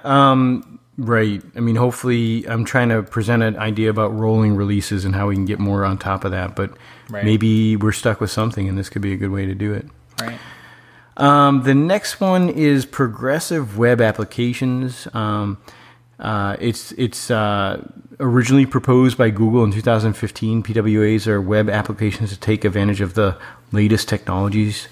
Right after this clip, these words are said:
Speaker 1: um, on mobile. And what I, I, this is really neat for me because, I mean, I hit those apps sometimes on my phone where I'm like, "Wow, this is great." And it's really just their website. And I'm always impressed when you get that, it's that experience. And I'm like,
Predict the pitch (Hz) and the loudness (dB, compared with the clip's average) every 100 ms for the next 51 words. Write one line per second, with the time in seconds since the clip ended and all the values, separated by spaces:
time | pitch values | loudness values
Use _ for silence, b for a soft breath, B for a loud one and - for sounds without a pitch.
0 | - 107 95 92 92 95 _ - - 101 | -10 -6 -4 -4 -8 -10 _ -20 -16 -10
1 | 95 95 104 123 - B B B B 170 | -10 -10 -10 -12 -14 B B B B 0
2 | 175 180 180 - - 170 175 175 175 175 | 2 2 0 -8 -20 -10 -2 2 2 0
3 | - - 151 - 180 196 196 156 160 170 | -4 -10 -10 -4 -2 -2 -2 0 2 4
4 | 151 175 175 - 143 147 165 131 117 123 | 4 2 -4 -4 0 0 2 0 0 -2
5 | 117 120 120 123 117 151 151 139 120 123 | 0 0 0 0 -2 -2 0 0 2 0
6 | - 131 120 131 113 107 101 127 123 117 | -2 -4 0 0 0 -2 -2 -2 0 2
7 | 107 104 101 131 117 113 - 110 - 143 | 0 -2 -4 -4 -2 -2 -2 -4 0 2
8 | 117 101 98 127 143 147 143 143 131 143 | 2 -2 -4 0 0 0 -4 -2 0 -2
9 | 117 101 95 87 107 110 120 120 120 - | -4 -6 -6 -4 -2 0 2 2 0 0
10 | 135 - 107 101 101 92 B B B B | -2 -2 -4 -2 -2 -4 B B B B
11 | B B - 277 - 123 123 120 117 - | B B -18 -14 -6 0 2 2 2 0
12 | 123 - - 110 104 107 - - 117 123 | -6 -6 -2 -2 -2 -4 -8 -2 0 2
13 | 95 104 98 | 0 -2 -2